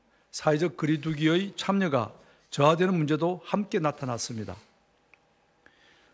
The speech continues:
국민들의 이동량을 분석한 자료를 보면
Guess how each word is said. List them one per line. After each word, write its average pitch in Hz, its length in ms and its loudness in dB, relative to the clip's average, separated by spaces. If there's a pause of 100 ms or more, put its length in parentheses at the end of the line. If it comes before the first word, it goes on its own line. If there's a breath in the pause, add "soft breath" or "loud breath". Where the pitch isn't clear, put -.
국민들의 202 540 4
이동량을 180 580 2
분석한 165 400 -2
자료를 135 340 0
보면 139 440 0